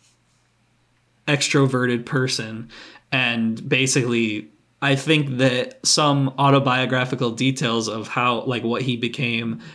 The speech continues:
after becoming a famous novelist sort of seep through in this essay called The Hard Day's Work. But basically what he does, he goes along, like I said, with this cleaning woman. It's nineteen seventy-nine Manhattan.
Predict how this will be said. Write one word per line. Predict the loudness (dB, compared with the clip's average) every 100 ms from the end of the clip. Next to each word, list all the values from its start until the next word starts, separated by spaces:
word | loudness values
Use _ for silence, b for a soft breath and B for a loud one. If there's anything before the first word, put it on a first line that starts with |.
| B
after | -4 -2 -2 -2 -2 -2
becoming | -4 -4 -4 -4
a |
famous | -4 -4 -4
novelist | -4 -4 0 0 2
sort | -2 -2
of | -4 -8 b b b
seep | -2 2 4 2
through | -2 -2 0 2 0 -2 -6
in | -4 -2 -4 -6 -8
this | -6 -4 -4
essay | -4 -4 -4
called | -4 -4
The | -2
Hard | -2 0
Day's | -2 -2
Work. | -2 -2 -6 B B B B B
But | 2 2 4
basically | 4 4 4 4 6 6
what | 6 4
he | 2
does, | 2 2 4 4 2 0 -4 -6 -14 -14 -10
he | -2 0
goes | 2 4 4
along, | 4 2 2 0
like | 2
I | 0
said, | 0 0 0 -4
with | -4 -4 -2
this | -2 -2
cleaning | -4 0 0 0
woman. | -2 -4 -4
It's | -4
nineteen | -2 -2 0 0
seventy-nine | 2 2 2 2 0 -2
Manhattan. | -2 -2 -4 -4 -6